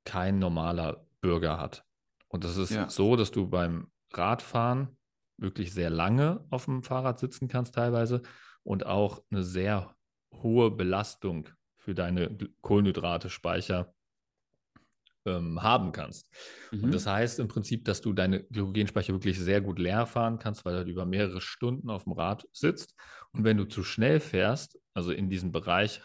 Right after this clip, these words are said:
Speaker 1: reintrittst, in diesen anaeroben Bereich, von dem du gerade gesprochen hast, verbrauchst du halt immer mehr Kohlenhydrate pro Zeiteinheit. Und dann kann es sogar so sein, dass wenn du trotz Start mit vollen Kohlenhydrate-Speichern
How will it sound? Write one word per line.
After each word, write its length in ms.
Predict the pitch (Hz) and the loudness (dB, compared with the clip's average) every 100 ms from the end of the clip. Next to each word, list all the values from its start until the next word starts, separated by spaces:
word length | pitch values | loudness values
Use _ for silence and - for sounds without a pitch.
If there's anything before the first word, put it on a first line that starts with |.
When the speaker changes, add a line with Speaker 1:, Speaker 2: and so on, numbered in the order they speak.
| - 180 | -18 -4
Speaker 1:
reintrittst, 720 | 95 95 98 - 104 - 98 | 0 2 2 0 -4 -4 -6
in 60 | |
diesen 220 | 90 87 95 | -4 -4 0
anaeroben 460 | 101 101 95 92 | 4 4 4 2
Bereich, 240 | 87 90 - | 0 -4 -2
von 100 | 90 | -4
dem 100 | 87 | -4
du 60 | |
gerade 180 | 85 82 | -2 -2
gesprochen 420 | 76 - 107 104 | -2 -2 -2 0
hast, 200 | 104 - - - | -2 -2 -14 -12
verbrauchst 340 | - 92 95 - | -4 -2 0 0
du 40 | |
halt 100 | 95 | 0
immer 180 | 95 92 | 2 4
mehr 200 | 92 92 | 4 2
Kohlenhydrate 720 | - 101 98 90 80 78 80 | 2 2 4 2 -2 -4 -6
pro 180 | - 80 | -8 -8
Zeiteinheit. 720 | - 90 80 82 78 78 - _ _ _ _ _ _ _ - _ _ - | -4 -2 0 -2 -2 -6 -8 _ _ _ _ _ _ _ -20 _ _ -2
Und 240 | 98 90 - | 0 0 -2
dann 360 | 98 95 110 - | 2 4 4 2
kann 200 | 110 110 | 2 2
es 80 | 110 | 2
sogar 220 | 98 90 | 2 2
so 140 | 95 | 2
sein, 200 | 117 117 | 2 2
dass 240 | 107 - - _ - | 0 -4 -10 _ -8
wenn 140 | 92 92 | -4 -2
du 280 | 90 - _ _ _ - | -4 -8 _ _ _ -6
trotz 500 | - 117 - - - _ - | 0 0 0 -10 -12 _ -10
Start 560 | - - 98 104 117 - | -6 0 2 2 0 -2
mit 160 | 98 | -2
vollen 400 | - 123 123 101 | 0 4 6 6
Kohlenhydrate-Speichern 1400 | 92 92 87 82 78 76 - - 80 80 82 95 117 135 | 2 0 -2 -2 -4 -6 -8 -8 -6 -4 -4 -2 -2 -4